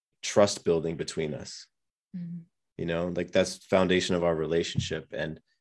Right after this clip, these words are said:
Speaker 1: once we got pregnant, we just continued to ramp that up, just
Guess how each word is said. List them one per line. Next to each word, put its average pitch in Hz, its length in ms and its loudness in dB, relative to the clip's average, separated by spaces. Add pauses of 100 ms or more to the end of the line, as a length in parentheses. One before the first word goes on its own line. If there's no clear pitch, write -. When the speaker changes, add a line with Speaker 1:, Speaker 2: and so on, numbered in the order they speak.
(160)
Speaker 1:
once - 180 0
we 95 80 0
got 90 180 6
pregnant, 90 460 2 (100)
we 90 100 -4
just 82 200 -6
continued 90 360 -4
to 82 80 -6
ramp 82 280 -2
that 80 180 0
up, 82 260 2 (360)
just 92 240 -2